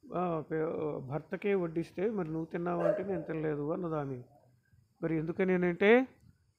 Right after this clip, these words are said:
"మా స్వామి కూడా ఇక్కడ, ఆ, పంచ సంస్కార పరులు కానిటువంటి వారి ఇంట్లో భోజనం చెయ్యము అన్నారు కనుక మరి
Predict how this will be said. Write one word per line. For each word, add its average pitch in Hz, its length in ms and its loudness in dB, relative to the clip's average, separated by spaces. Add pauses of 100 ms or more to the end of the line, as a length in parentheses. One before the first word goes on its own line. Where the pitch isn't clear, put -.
"మా 156 120 0
స్వామి 170 420 -2
కూడా 190 260 0
ఇక్కడ, 170 560 -4 (600)
ఆ, 165 80 -6 (840)
పంచ 156 200 -8
సంస్కార 190 540 -2
పరులు 180 340 -4
కానిటువంటి 185 680 -4
వారి 165 320 -4
ఇంట్లో 160 460 -6 (320)
భోజనం 165 360 0
చెయ్యము 160 480 -6
అన్నారు 156 560 -2 (540)
కనుక 135 220 -10
మరి 165 460 0